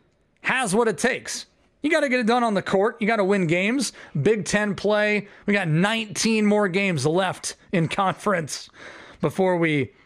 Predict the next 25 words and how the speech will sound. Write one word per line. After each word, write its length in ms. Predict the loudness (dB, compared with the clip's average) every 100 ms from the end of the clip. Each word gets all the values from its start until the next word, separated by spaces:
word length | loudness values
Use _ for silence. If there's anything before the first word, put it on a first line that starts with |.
| _ _ _ -4
will 180 | 0 4
really 300 | 4 4 4
know 340 | 2 2 2
for 160 | 0 -2
sure. 560 | 0 0 0 0 -4 -12 -20 -20 _ _ _ _ _ -4
But 120 | -2
the 60 | 0
Big 260 | 0 0
Ten's 320 | 0 0 0
kinda 240 | 0 0 0
down 340 | 0 0 0
this 200 | 0 0
year. 440 | 0 2 0 -2 -6 _ _ _ _ _ -6
Purdue 380 | 0 2 4 4
has 160 | 2 2
done 320 | 2 2 2
what 220 | 0 -2 -2
we 140 | 0
expected 500 | 0 -2 -2 0 0
Purdue 400 | 0 2 2 2
to 140 | 0 0
do. 400 | 2 2 0 -2 -12 -20 _ _ _
Michigan 500 | 0 0 2 0 0
State 480 | 0 0 2 2 0
has 600 | -2 0 0 -2 -2 -6